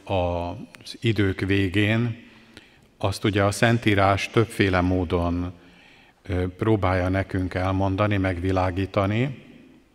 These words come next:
Ö, sok képet, meg elbeszélést mond róla,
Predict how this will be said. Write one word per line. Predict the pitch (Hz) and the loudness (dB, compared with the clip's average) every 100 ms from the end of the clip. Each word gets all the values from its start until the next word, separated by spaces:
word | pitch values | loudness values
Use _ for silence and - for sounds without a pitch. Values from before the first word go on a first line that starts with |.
| _ _ _ _ _ _ _ - _ _ _ _ - | _ _ _ _ _ _ _ -20 _ _ _ _ -6
Ö, | 104 101 | 0 2
sok | 95 113 107 - | 2 4 2 2
képet, | - 107 104 101 95 - 95 | 2 4 4 2 0 0 -4
meg | 92 85 80 - - | -4 -4 -10 -12 -4
elbeszélést | 107 95 90 - 92 90 87 - | -2 0 -4 -4 -4 -4 -4 -4
mond | 95 95 | -2 -2
róla, | 95 101 107 139 | -2 0 0 0